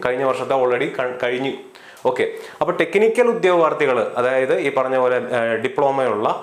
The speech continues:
ഐ ടി ഐ ഉള്ള, ബിടെക് ഉള്ള കുട്ടികൾ, എം ടെക് ഒക്കെ ഉള്ള കുട്ടികളുടെ റെയിൽവേയിൽ ഏതൊക്കെ പരീക്ഷകൾ പഠിക്കണം, അത് എങ്ങനെ വേണം പ്രിപ്പയർ ചെയ്ത് തുടങ്ങാൻ, ഇനി വരാനിരിക്കുന്ന പരീക്ഷകൾക്ക് മുന്നൊരുക്കമായിട്ട് നിങ്ങൾ എന്തൊക്കെ ചെയ്യണം, ഇത് ഇത്തരത്തിലൊരു വീഡിയോ നിങ്ങൾ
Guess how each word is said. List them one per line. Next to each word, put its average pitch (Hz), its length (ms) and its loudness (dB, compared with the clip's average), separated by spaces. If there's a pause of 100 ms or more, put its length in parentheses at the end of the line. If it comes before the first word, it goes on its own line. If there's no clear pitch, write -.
(100)
ഐ - 20 -2 (120)
ടി 151 140 2
ഐ - 20 -2 (120)
ഉള്ള, 104 140 -2 (520)
ബിടെക് 160 360 -2
ഉള്ള 117 140 2 (240)
കുട്ടികൾ, 135 280 -2 (120)
എം 123 140 -4
ടെക് 139 180 -4
ഒക്കെ 135 180 -2
ഉള്ള 131 180 0
കുട്ടികളുടെ 123 460 -4 (540)
റെയിൽവേയിൽ 190 520 0 (280)
ഏതൊക്കെ 208 260 -2 (100)
പരീക്ഷകൾ 151 420 -2 (120)
പഠിക്കണം, 110 400 -2 (440)
അത് 143 80 -2 (100)
എങ്ങനെ 214 420 2
വേണം 170 280 0
പ്രിപ്പയർ 143 400 0
ചെയ്ത് 135 120 -2 (100)
തുടങ്ങാൻ, 101 340 0 (380)
ഇനി 175 100 2 (100)
വരാനിരിക്കുന്ന 180 680 0
പരീക്ഷകൾക്ക് 139 560 -2
മുന്നൊരുക്കമായിട്ട് 127 640 0
നിങ്ങൾ 120 180 0
എന്തൊക്കെ 117 340 0
ചെയ്യണം, 98 280 -2 (460)
ഇത് 196 120 2 (160)
ഇത്തരത്തിലൊരു 185 560 0
വീഡിയോ 127 260 0 (220)
നിങ്ങൾ 131 160 0